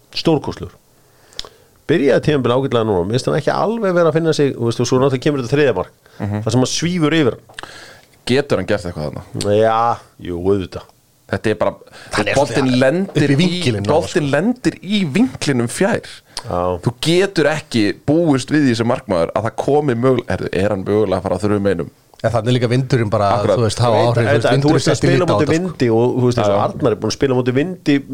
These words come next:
Speaker 1: milljón sinnum í lífinu.
Speaker 2: Ég bara velti því fyrir mér, ef hann hefði staðið í horninu, hvort hann hefði tekið?
Speaker 1: Já, já.
Speaker 3: Já, hann hefði staðið í horninu, já, en, en, þú veist, þú getur ekki ætlast til þess heldur, sko.
Speaker 1: Já, já, hann er, hann er alltaf gert það. Ég
Speaker 2: Ok.
Speaker 1: man, ég man eftir að, að Arnar fékk einu sinni svona mark á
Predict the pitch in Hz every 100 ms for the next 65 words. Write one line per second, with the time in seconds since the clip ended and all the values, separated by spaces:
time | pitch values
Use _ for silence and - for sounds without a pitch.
0 | 127 147 165 190 147 - 120 104 101 90
1 | 82 - - _ _ _ 104 113 98 156
2 | - 180 196 175 - 170 165 160 160 -
3 | 160 147 247 226 170 - 233 220 233 151
4 | 110 - - 156 170 175 170 175 110 82
5 | 87 95 82 98 107 - 165 185 127 123
6 | 104 101 95 95 98 113 - - 87 -
7 | 113 120 123 113 131 - 156 - 147 156
8 | 151 127 - 123 - 131 123 - - -
9 | - - 104 78 104 104 92 98 104 101
10 | 104 107 107 107 110 - 85 107 104 104
11 | - - - - - - - 101 120 123
12 | 139 127 104 98 90 - 120 135 131 160
13 | 156 165 147 151 131 143 135 165 - 160